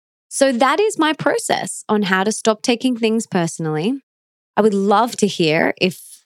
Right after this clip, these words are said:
this has been supportive for you and if it's resonated with you. And if so, please come and head over to Instagram and follow me at Melissa Ambrosini and do a story or a post and tell me what you got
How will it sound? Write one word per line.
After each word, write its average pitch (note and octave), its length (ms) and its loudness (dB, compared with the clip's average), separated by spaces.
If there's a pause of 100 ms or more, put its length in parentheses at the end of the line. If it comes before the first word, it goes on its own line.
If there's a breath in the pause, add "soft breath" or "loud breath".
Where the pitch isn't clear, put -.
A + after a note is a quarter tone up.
this E3+ 500 -6 (180)
has F3+ 200 -2
been F3 160 0
supportive E3+ 640 -2
for C#4 100 -2
you C#4 440 0 (600)
and F3 220 0
if - 140 -2
it's D#3 120 -2
resonated G#3 720 0
with A3 240 -2
you. A#3 220 2
And F#3 200 2
if G#3+ 100 2
so, G3+ 300 0
please A3+ 560 -2
come A#3+ 160 0
and A3+ 80 0
head G#3 160 2
over B3 160 0
to - 140 -4
Instagram F3+ 640 0
and D#3 180 0
follow F#3+ 300 2
me F3+ 300 0
at - 160 0
Melissa F#3 380 0
Ambrosini F3 640 0
and F#3 200 0 (400)
do C4+ 180 2
a F#4 60 2
story A#3 640 0
or F3 180 2
a E3+ 60 0
post A#3 500 -2
and G3+ 140 0
tell A#3+ 320 0
me A3 220 0
what F3+ 340 0
you G#3 240 0
got F3+ 320 0